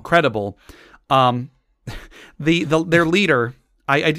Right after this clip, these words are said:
I don't know what his name is. I don't think they said it. And there's, like, a few, a few guys on I M D B that could possibly be him, none of which have any other acting credits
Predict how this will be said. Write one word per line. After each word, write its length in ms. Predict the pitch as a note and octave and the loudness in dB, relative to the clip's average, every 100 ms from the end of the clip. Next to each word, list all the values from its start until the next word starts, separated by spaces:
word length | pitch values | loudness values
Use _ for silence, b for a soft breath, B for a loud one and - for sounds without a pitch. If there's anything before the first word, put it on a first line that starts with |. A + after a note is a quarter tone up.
| - C#3+ | -4 -4
I 80 | D3 | -2
don't 340 | F3+ B3 A#3+ | 0 -2 0
know 160 | E3 E3+ | 0 2
what 140 | D3+ | 2
his 120 | C3+ | 0
name 220 | C#3 C3+ | 0 0
is. 80 | A#2+ | 0
I 60 | A#2+ | 0
don't 160 | E3+ | -2
think 120 | A#3 G3+ | -4 -6
they 100 | C3 | -6
said 280 | - D3 | -2 0
it. 120 | D3+ D#3 | 0 -2
And 100 | C#3 | -2
there's, 160 | D3 | 0
like, 120 | D#3+ A#2 | 0 -2
a 80 | |
few, 640 | - - D#3 F#3 G3 F#3+ F#3+ b b b b C#3+ | -6 -10 -8 -4 -2 -4 -6 b b b b -8
a 80 | |
few 200 | - G3+ | -4 -4
guys 300 | E3+ E3+ E3 | 0 2 2
on 100 | D#3+ | 0
I 140 | D3+ D#3 | 0 0
M 80 | D3+ | 0
D 140 | D3+ | -4
B 240 | D3 D3 C#3+ | -2 -2 0
that 340 | C3+ C3+ - _ _ - | 2 0 -4 _ _ -12
could 180 | - C#3+ | -6 -4
possibly 400 | D3 D3 D3 C#3+ | 0 -2 -2 -4
be 100 | C#3 | -2
him, 220 | D3 C3 | -2 0
none 160 | B2 B2+ | 0 0
of 60 | |
which 140 | B2+ C3 | -2 -2
have 120 | A#2+ | -4
any 180 | A#2+ A#2+ | -2 -2
other 140 | A2 | -2
acting 240 | A2+ C3 | -2 -6
credits 320 | B2+ B2+ A#2+ | -4 -2 -2